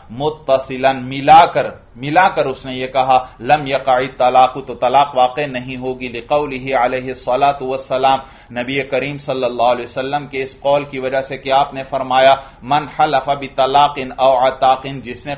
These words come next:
कसम उठा ली तलाक या अताक़ की, वक़ाल इंशा अल्लाह ताला मुत्तसिलन बिही, और उसने इसके साथ मिलाकर इंशा अल्लाह ताला कह दिया,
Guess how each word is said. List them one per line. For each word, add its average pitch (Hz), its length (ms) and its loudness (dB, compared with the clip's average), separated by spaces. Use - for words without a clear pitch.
कसम 143 400 -2
उठा 131 340 0
ली 131 160 -4
तलाक 131 520 2
या 143 120 0
अताक़ 135 520 2
की, 131 600 -10
वक़ाल 139 580 4
इंशा 139 520 0
अल्लाह 127 520 2
ताला 131 500 2
मुत्तसिलन 139 800 -6
बिही, 127 320 -8
और 127 240 0
उसने 143 420 -12
इसके 135 360 -12
साथ 131 300 0
मिलाकर 135 580 0
इंशा 135 380 -6
अल्लाह 131 320 0
ताला 131 380 2
कह 135 260 -6
दिया, 131 360 0